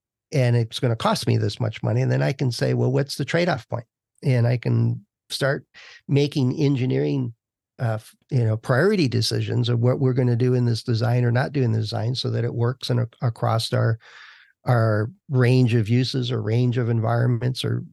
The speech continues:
you know, those kind of things. The reason to do it is to actually create information that helps people make decisions. Is, and one of them is we talked about quite a bit, is, is it reliable or is it available in, in our, in our world as an estimate?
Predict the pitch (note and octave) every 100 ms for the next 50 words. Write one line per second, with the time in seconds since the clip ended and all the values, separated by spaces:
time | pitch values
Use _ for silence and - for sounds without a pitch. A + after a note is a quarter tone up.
0 | _ - C#3+ A2 A#2 E3 - B2+ A2+ G#2+
1 | A2+ A2 - - - - _ _ _ _
2 | _ C3+ C#3 A#3 A3+ D#3 B2+ G3+ D#3+ A#2
3 | A#2 B2+ C#3 C3+ C#3 C#3 B2 B2 - _
4 | _ - C3+ C#3+ C3+ C3 B2 C3+ F3+ -
5 | B2 A#2+ B2 C#3+ - - C#3+ C3 B2 C3
6 | - B2 F3+ F#3 B2 B2+ - - _ _
7 | _ _ - B2+ B2 _ B2 A#2 C3+ C#3+
8 | A2+ A2+ A2 A#2 A2+ A2+ - A#2 A2 B2
9 | G#2 B2+ D3+ A2+ A2+ - C#3 B2+ D3 C#3+
10 | D3 G3+ A2 F2+ G2+ G#2+ A2+ B2 A#2 A#2
11 | C3 D3 - B2+ - - _ _ _ -
12 | C#3+ A#2+ A2+ D3+ A#2 A2 A2+ A#2 - D#3+
13 | A#2+ A2+ A2+ A2+ A#2 A2 G2+ A#2 A#2+ G#2+
14 | A2 B2+ - A2+ A2